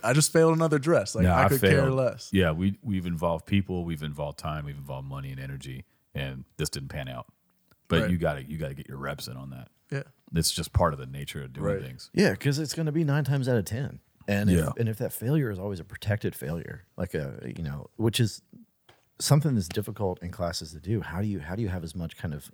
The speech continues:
Speaker 3: seemingly unprotected but still protected failure within a classroom setting? Because you don't want somebody to, like,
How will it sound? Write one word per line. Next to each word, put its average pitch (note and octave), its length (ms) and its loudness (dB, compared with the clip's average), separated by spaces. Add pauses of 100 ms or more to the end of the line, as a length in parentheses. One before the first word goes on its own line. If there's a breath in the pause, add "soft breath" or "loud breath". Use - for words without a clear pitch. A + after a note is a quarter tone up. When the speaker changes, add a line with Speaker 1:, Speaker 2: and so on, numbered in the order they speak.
(240)
Speaker 3:
seemingly G#2+ 720 0
unprotected D#2+ 840 -6
but D#2 140 -8
still D#2 200 -4
protected D#2 520 -10
failure D#2+ 460 -4
within C#2+ 720 -12
a - 60 -10
classroom D#2 420 -4
setting? E2 440 -2
Because C3 200 -2
you F#3 60 -2
don't B3+ 100 -4
want D3 120 -2
somebody F2+ 260 0
to, D#2 60 -4
like, D2+ 180 -6